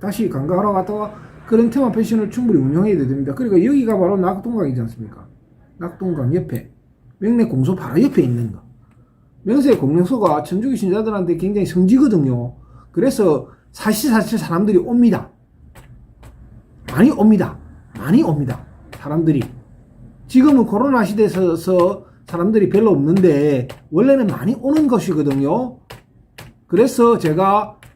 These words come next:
어, 어, 그래서 추천 업종을 펜션이나 테마 펜션으로 정해놨습니다.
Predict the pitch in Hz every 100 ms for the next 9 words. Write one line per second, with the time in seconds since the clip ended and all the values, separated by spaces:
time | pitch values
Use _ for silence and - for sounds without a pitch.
0 | _ 143 139 127 - - _ _ - 135
1 | 131 131 - - _ - - - _ _
2 | - - _ _ _ - _ _ _ _
3 | _ _ _ _ - - _ _ _ _
4 | _ _ _ _ _ _ _ - 175 208
5 | 160 254 220 214 180 214 208 302 - -
6 | _ - 262 262 269 233 220 285 208 -
7 | 285 247 202 180 196 156 170 220 151 139
8 | 131 123 117 104